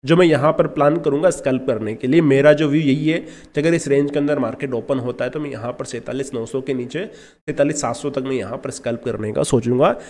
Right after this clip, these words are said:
And second thing, मान के चलो कि मार्केट इस रेंज के अंदर ही ओपन होके अड़तालीस हज़ार एक सौ दस का लेवल ब्रेकआउट करता है, मैं यहाँ तक का टारगेट रखूँगा ऊपर के लिए, जो मेरा बनेगा अड़तालीस हज़ार दो सौ पचास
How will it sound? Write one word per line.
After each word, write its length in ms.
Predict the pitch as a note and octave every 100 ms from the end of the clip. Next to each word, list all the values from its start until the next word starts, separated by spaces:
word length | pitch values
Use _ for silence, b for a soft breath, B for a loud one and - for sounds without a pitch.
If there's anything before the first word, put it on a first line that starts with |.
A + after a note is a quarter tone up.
| B D3+
And 120 | D#3+
second 340 | F3 E3+ G3
thing, 200 | E3+ G#3
मान 220 | F3 D3 D#3
के 100 | F#3
चलो 220 | E3+ E3+
कि 80 | E3+
मार्केट 360 | C#3+ - D#3+ D#3+
इस 160 | -
रेंज 400 | D#3+ C3+ D3 F3+
के 100 | F#3
अंदर 220 | E3+ E3+ F3
ही 60 |
ओपन 300 | E3+ C#3+ D#3+
होके 240 | D3+ C#3 F3+
अड़तालीस 480 | D3 C#3+ C#3+ D#3+ D#3+
हज़ार 340 | D3+ E3+ G2 - - - _ _ _ _ _ - b b b b b _
एक 140 | D3 C#3
सौ 120 | F#3+
दस 220 | D3+ D3+
का 100 | -
लेवल 240 | E3+ E3 E3
ब्रेकआउट 420 | C#3 C3+ D3+ D3+
करता 280 | F3 C#3+ D#3+
है, 120 | E3+
मैं 100 | F3
यहाँ 300 | C#3 A#2 C#3+ C#3+
तक 100 | C3
का 100 | D3+
टारगेट 380 | C#3+ B2 C3 C3
रखूँगा 240 | C3+ C#3+ F3+
ऊपर 260 | C3 A#2 A2+
के 140 | C3
लिए, 280 | B2+ C#3+ - B B B -
जो 60 |
मेरा 200 | D3+ D#3+
बनेगा 380 | D3+ C#3 D3 E3+
अड़तालीस 460 | D3 B2 C3 C#3+ D3
हज़ार 180 | D3 C3
दो 140 | B2
सौ 140 | A#2 C#3+
पचास 560 | C#3 B2+ D3 G3 -